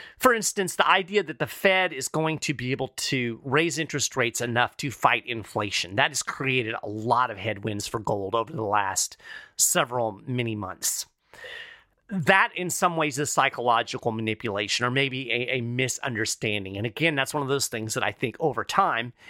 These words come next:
in the long run, economics will win. Again, I could be wrong. I don't have a crystal ball here, right? I'm operating on my understanding of economics, my understanding of human nature, my understanding of history. I could be wrong. So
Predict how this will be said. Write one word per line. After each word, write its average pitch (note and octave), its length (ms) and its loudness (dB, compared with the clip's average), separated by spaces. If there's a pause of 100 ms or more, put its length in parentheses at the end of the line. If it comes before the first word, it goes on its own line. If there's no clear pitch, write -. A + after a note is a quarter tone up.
(120)
in F3 160 2
the F3 80 2
long C3 500 0
run, G#2+ 380 -2 (200)
economics G2+ 520 -2
will A2 120 -2
win. D#3 220 -2 (640)
Again, G3+ 380 2 (100)
I A#3 120 6
could G#3 180 0
be B2 100 -10
wrong. C#3 360 4 (120)
I A3 120 4
don't A3 320 2
have F3+ 200 2
a - 40 -8
crystal - 460 0
ball G#2 400 0
here, - 220 -8
right? A#2+ 220 2 (100)
I'm F3+ 180 4
operating C#3+ 540 2
on A2+ 280 2 (380)
my E3 320 6
understanding D#3+ 600 -2
of A#2+ 100 -2
economics, G#2+ 640 0
my C3 220 4
understanding A#2+ 580 -2
of G#2+ 80 -6
human G#2+ 300 -2
nature, - 460 -4 (500)
my C3 500 2
understanding A#2+ 640 -2
of F#2+ 60 -10
history. A2+ 520 -2 (540)
I D#3+ 80 0
could G3+ 160 0
be F#3+ 100 -2
wrong. D#3+ 320 0
So C#3+ 380 0